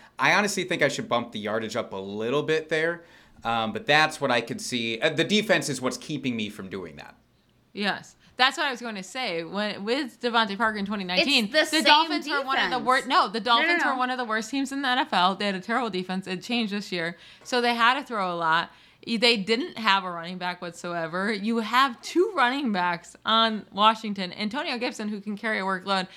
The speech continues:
Speaker 2: and then J D McKissick, who's going to steal targets. That's completely different than what you, Ryan Fitzpatrick led the Dolphins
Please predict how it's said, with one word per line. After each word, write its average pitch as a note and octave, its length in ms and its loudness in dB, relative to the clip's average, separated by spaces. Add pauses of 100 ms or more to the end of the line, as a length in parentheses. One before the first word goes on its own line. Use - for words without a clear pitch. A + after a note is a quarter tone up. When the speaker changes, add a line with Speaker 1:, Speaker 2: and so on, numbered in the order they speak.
(160)
Speaker 2:
and C4+ 160 2
then C4+ 120 0
J C4 160 0
D C#4 100 -6
McKissick, B3 420 -6
who's G#3 260 -8
going A3+ 340 -2
to A3+ 80 -8
steal G3+ 280 -8
targets. F#3+ 560 -2 (240)
That's A#3 180 -4
completely A#3+ 540 -4
different G3 300 -6
than F#3 100 -4
what F#3 140 -4
you, F#3+ 140 -2 (400)
Ryan C4+ 360 4
Fitzpatrick B3+ 600 -8
led A#3+ 640 2
the B3+ 120 -6
Dolphins A3 640 -4